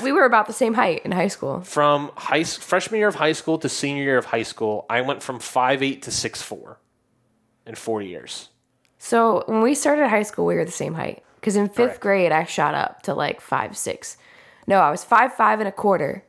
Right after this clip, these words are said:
Speaker 2: Mm-hmm.
Speaker 1: 'Cause I was five and a, no, five six and a quarter. I was five and a half and a quarter
Speaker 2: Yeah.
Speaker 1: in fifth grade.
Speaker 2: Yeah.
Speaker 1: So by the time we got to high school, we were the same height.
Speaker 2: And what are you now?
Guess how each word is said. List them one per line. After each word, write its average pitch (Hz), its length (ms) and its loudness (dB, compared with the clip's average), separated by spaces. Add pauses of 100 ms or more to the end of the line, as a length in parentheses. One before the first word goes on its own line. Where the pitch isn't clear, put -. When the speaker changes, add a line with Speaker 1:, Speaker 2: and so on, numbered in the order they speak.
(100)
Speaker 2:
Mm-hmm. 110 280 -10
Speaker 1:
'Cause 214 100 0
I 208 60 4
was 190 80 -2
five 214 280 2
and 208 100 2
a, - 100 -2
no, 202 180 2
five 233 320 2
six - 220 -2
and 196 80 -4
a - 20 -14
quarter. 151 180 -2
I 147 40 4
was 156 100 -2
five 214 240 2
and 214 80 -2
a - 20 -2
half 185 220 0
and 170 80 4
a 165 40 -4
quarter - 440 -2
Speaker 2:
Yeah. 110 160 0 (600)
Speaker 1:
in 180 220 0
fifth 185 280 -2
grade. 117 320 -8 (220)
Speaker 2:
Yeah. 107 260 -4
Speaker 1:
So - 160 -2
by 208 160 4
the 214 60 -6
time 226 120 4
we 247 60 4
got 254 120 2
to 220 80 0
high 190 120 2
school, 180 180 -4
we 165 120 2
were 202 80 0
the 220 80 0
same 165 220 -2
height. 135 340 -6
Speaker 2:
And 123 100 -2
what 123 80 2
are 120 60 -2
you 117 80 -4
now? 113 240 -4